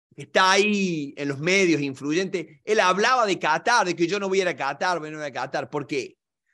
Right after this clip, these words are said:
Porque no, porque no se respeta. Ah, ¿y, y qué tipo de respeto tenés con tu socio, Piqué? Le diría yo.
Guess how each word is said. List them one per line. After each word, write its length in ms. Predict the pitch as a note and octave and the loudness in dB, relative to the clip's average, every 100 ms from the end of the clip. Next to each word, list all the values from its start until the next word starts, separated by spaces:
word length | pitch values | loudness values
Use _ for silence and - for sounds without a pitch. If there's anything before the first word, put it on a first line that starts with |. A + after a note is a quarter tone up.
| _ | _
Porque 160 | - D3+ | -8 0
no, 180 | F#3 G3 | 2 2
porque 160 | D#3 | 0
no 80 | E3 | -4
se 120 | E3+ D#3+ | -4 -4
respeta. 560 | D3 D3+ F3 C#3+ C3 | -4 -4 -6 -6 -8
Ah, 160 | - D#3 | -4 -4
¿y, 460 | D#3 D#3 D#3+ D#3+ D#3+ | -4 -10 -12 -10 -8
y 60 | |
qué 160 | C3+ F#3+ | 0 0
tipo 260 | G#3 G3 | 0 2
de 80 | F#3+ | 2
respeto 520 | D#3 D#3 - F#3+ F3+ | 4 2 2 -2 0
tenés 240 | D#3+ D#3 D#3+ | -2 -2 -2
con 160 | D#3+ | -6
tu 120 | C#3 C3+ | -8 -8
socio, 580 | - F#3 - C#3 A2+ | -2 0 -2 -6 -6
Piqué? 480 | - C3 C#3+ F#3 D#3+ | -6 -8 0 2 4
Le 140 | A#2+ A#2 | 2 0
diría 320 | A#2+ B2+ B2 | -2 -2 -2
yo. 320 | C#3+ - - | -4 -6 -10